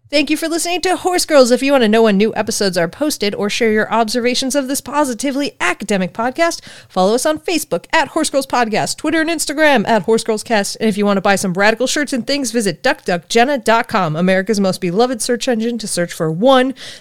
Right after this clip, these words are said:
thing, and that's Horse Girls merch. Do you want to take a relationship to the next level? Yeah. Obviously you do. You heard about the golden mushroom, and you can come search for it at horsegirls dot club or patreon dot com slash horse girls,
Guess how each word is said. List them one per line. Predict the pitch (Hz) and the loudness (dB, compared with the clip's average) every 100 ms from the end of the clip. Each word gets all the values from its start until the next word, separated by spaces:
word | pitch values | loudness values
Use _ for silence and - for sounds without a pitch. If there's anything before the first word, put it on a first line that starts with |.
| - | 0
thing, | 370 349 | 2 2
and | 311 | 4
that's | 220 226 - | 2 2 -2
Horse | - 190 - - _ | -4 -4 -4 -10 _
Girls | 214 185 - - - | 0 0 -2 -16 -16
merch. | 202 330 330 339 320 - - - _ _ _ _ _ - | -2 2 4 2 0 -2 -10 -14 _ _ _ _ _ -8
Do | |
you | 311 | -4
want | 320 285 | -4 -2
to | |
take | 240 | -4
a | 170 | -4
relationship | 170 160 170 180 180 | -4 -4 -4 -6 -6
to | - | -8
the | 165 | -6
next | 165 170 190 | -6 -6 -6
level? | 185 220 240 _ _ _ _ | -4 -4 -6 _ _ _ _
Yeah. | 214 247 165 165 _ _ _ | -2 0 0 -4 _ _ _
Obviously | 240 240 240 233 247 | 2 4 2 0 -2
you | 220 | -2
do. | 190 220 196 170 | 0 2 2 2
You | 202 240 | 2 6
heard | 254 | 6
about | 247 247 269 | 6 6 4
the | |
golden | 214 233 226 220 | 2 4 4 4
mushroom, | 214 202 - 190 | 4 2 0 0
and | 202 | 0
you | 202 | 0
can | 226 226 | -2 0
come | 269 | 2
search | 247 311 285 - | 2 2 2 0
for | - 196 | 2 4
it | 180 185 | 6 6
at | 190 - | 4 4
horsegirls | 349 330 - 240 220 | 4 2 6 4 6
dot | 277 | 4
club | 269 349 262 185 | 6 6 6 6
or | - 294 | 2 2
patreon | 359 311 311 294 | 0 0 0 2
dot | 285 285 | 2 2
com | 302 294 | 0 2
slash | 320 294 | 2 2
horse | 330 320 | 0 0
girls, | - 196 - | 0 0 -2